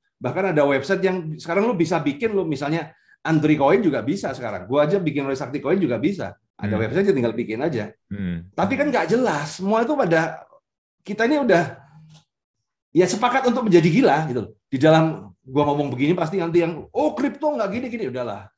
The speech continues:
Speaker 1: Kita tuh usah ngomong sepakat jadi gila lah kita inilah. Udah gitu aja lah.
Speaker 2: Hmm, hmm, hmm, hmm.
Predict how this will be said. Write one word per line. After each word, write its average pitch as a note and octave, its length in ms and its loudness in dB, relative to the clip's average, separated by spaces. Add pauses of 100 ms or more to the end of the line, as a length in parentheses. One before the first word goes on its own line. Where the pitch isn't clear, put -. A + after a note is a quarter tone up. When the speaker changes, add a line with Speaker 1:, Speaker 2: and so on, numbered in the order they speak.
(220)
Speaker 1:
Kita E3+ 480 2
tuh G#3+ 100 4
usah G3 140 4
ngomong F#3+ 320 0
sepakat E3+ 580 -2
jadi D3+ 200 2
gila C#3+ 260 4
lah D3 100 2
kita A2+ 220 -2
inilah. G2+ 320 -6
Udah G#2+ 260 -6
gitu G#2 180 -6
aja G#2+ 200 -4
lah. E2+ 140 -12 (720)
Speaker 2:
Hmm, G2+ 320 -4
hmm, G#2 100 -12 (220)
hmm, F2+ 240 -10
hmm. E2 140 -14